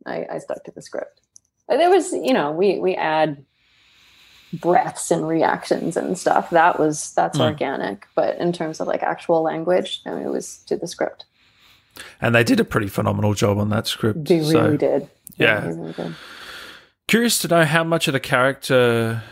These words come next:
Speaker 2: co-created with the writers, directors in the recording process. I mean, maybe the background of her. Did you add your own background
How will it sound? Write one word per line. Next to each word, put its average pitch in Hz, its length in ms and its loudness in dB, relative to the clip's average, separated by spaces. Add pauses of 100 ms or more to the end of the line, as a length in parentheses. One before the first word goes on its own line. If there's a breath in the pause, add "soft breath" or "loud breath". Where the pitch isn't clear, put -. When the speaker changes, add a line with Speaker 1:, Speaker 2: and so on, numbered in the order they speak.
(140 loud breath)
Speaker 2:
co-created 123 640 2
with 113 160 -2
the 113 80 -4
writers, 113 380 2
directors 113 520 -2
in 117 100 0
the 110 80 -2
recording 113 480 0
process. 110 600 0
I 113 60 2
mean, 117 200 2
maybe 123 240 4
the 113 100 0
background 139 500 2
of 139 140 2
her. 147 220 4
Did 127 180 -4
you 127 140 2
add 123 280 0
your 117 120 4
own 113 180 2
background 123 580 -2